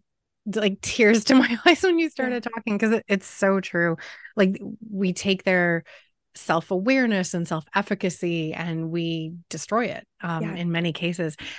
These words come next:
Speaker 1: And, and <sighs> so I, I'll, I'll share a piece of what I came to in my journey too, 'cause there's been a lot of healing and work on my end because I, I
Speaker 2: Yeah.
Speaker 1: really, um, I, I, I think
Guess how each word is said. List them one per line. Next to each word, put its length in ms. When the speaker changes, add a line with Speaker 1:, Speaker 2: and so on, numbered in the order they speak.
Speaker 1:
And, 200
and 180
<sighs> 500
so 360
I, 160
I'll, 200
I'll 120
share 640
a 80
piece 280
of 120
what 120
I 140
came 320
to 180
in 120
my 180
journey 300
too, 200
'cause 240
there's 140
been 140
a 80
lot 220
of 100
healing 560
and 380
work 380
on 160
my 200
end 280
because 260
I, 60
I 80
Speaker 2:
Yeah. 140
Speaker 1:
really, 420
um, 520
I, 80
I, 140
I 40
think 240